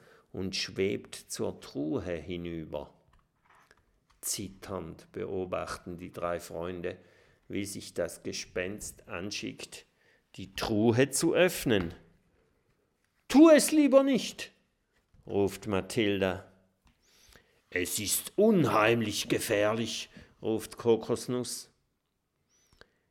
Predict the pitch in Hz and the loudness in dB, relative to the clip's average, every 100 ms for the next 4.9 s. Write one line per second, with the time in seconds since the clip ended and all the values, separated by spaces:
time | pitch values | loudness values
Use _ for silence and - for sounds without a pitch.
0 | _ _ - 254 - 247 247 247 240 - | _ _ 2 2 2 4 4 4 -4 0
1 | 233 208 202 202 277 277 277 233 185 170 | 0 2 0 0 0 0 -2 -2 2 2
2 | 151 151 - 127 127 _ _ _ - 117 | 2 0 -4 -6 -8 _ _ _ -6 -4
3 | 117 - 110 107 104 95 _ _ _ _ | -4 -8 -10 -8 -8 -12 _ _ _ _
4 | _ _ _ _ _ 90 85 82 | _ _ _ _ _ -12 -12 -12